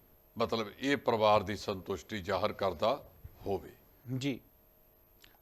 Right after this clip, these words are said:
Speaker 2: ਸੋ ਦੂਜੇ ਪਾਸੇ ਗੱਲ ਕਰਾਂਗੇ ਜੀ ਕਿਸਾਨਾਂ ਦੀ। ਕਿਸਾਨਾਂ ਵੱਲੋਂ ਪੰਜਾਬ ਦੇ ਵਿੱਚ ਅੱਜ ਆਮ ਆਦਮੀ ਪਾਰਟੀ ਦੇ ਵਿਧਾਇਕਾਂ ਦੇ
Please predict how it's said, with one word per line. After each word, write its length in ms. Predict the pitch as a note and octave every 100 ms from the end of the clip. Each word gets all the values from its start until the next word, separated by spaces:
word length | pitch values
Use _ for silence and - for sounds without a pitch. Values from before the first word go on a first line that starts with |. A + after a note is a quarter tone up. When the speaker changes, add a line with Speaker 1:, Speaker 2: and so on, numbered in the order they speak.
| -
Speaker 2:
ਸੋ 240 | D#3 D#3
ਦੂਜੇ 180 | D#3+ D#3+
ਪਾਸੇ 260 | F#3+ F#3+ G3+
ਗੱਲ 120 | F3+
ਕਰਾਂਗੇ 320 | F3+ F#3+ F#3+
ਜੀ 140 | F#3+ G3+
ਕਿਸਾਨਾਂ 480 | F#3 D#3 D#3+ E3+
ਦੀ। 160 | F3 F#3+
ਕਿਸਾਨਾਂ 460 | F3+ E3 D#3+ D#3+ E3+
ਵੱਲੋਂ 220 | E3 F3
ਪੰਜਾਬ 580 | F3 D#3 C#3 C#3 D3 D3
ਦੇ 200 | D3+ E3
ਵਿੱਚ 240 | D3 - D#3
ਅੱਜ 100 | C#3+
ਆਮ 220 | D3 C3+
ਆਦਮੀ 220 | C3 C3+ D3+
ਪਾਰਟੀ 480 | - B2+ B2+ - D3
ਦੇ 120 | D3+
ਵਿਧਾਇਕਾਂ 520 | C#3+ C3+ C3 - C#3+
ਦੇ 160 | C#3+